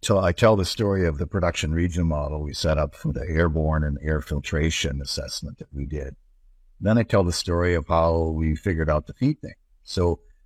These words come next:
by telling those stories and showing some of the science in a layperson friendly way,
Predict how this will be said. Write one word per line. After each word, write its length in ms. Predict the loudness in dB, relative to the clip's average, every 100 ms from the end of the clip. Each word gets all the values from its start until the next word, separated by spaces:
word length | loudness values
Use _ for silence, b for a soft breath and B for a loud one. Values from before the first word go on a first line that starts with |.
| _ _ -6
by 100 | -6
telling 380 | 2 2 4 4
those 220 | 2 -2
stories 540 | -2 2 4 2 2
and 120 | -2
showing 440 | -2 -2 0 0 -2
some 240 | -2 -2
of 80 | -2
the 100 | -4
science 720 | -4 0 2 2 0 -4 -8
in 140 | -4 -2
a 180 | -2 -6
layperson 880 | -2 0 0 -2 -2 -2 -4 -6
friendly 420 | -4 -2 0 -2 -4
way, 460 | -2 -2 -2 -6